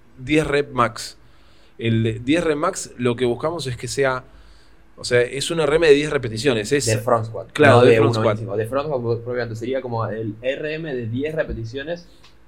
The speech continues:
Speaker 2: de front squat.
Speaker 1: Y este no lo vamos a estar buscando en la planificación, sino que queremos que lo estimen.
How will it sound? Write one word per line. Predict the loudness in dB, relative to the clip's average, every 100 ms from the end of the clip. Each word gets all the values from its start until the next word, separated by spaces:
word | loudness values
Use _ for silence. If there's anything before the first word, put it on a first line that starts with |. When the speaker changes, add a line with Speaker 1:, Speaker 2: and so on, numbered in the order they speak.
| -20 -8
Speaker 2:
de | 0 0
front | 0 -8
squat. | -12 -20 -20 -4
Speaker 1:
Y | -2 -2 -4 0
este | 2 4 4
no | 6
lo | 6
vamos | 6 6
a |
estar | 4 6
buscando | 6 2 4 4 4 0
en | 2
la | 2
planificación, | 0 0 0 0 -2
sino | -2 -2
que | -2 0
queremos | 2 2 -4 0
que | 2
lo | 2
estimen. | -2 -2 -2 -2 -6